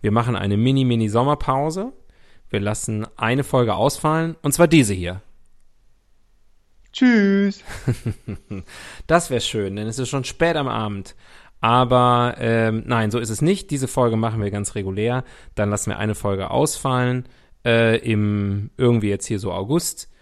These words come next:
Speaker 1: Und dann sind wir, so Gott will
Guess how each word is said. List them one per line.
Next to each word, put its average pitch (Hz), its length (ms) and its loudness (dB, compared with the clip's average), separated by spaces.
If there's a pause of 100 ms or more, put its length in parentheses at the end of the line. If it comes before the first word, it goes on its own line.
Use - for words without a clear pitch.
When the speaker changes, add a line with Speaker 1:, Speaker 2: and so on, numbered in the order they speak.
(200)
Speaker 1:
Und 113 180 -6
dann 98 400 -4 (400)
sind 117 260 0
wir, 104 360 2
so 202 580 4 (100)
Gott 185 440 2 (100)
will 107 640 0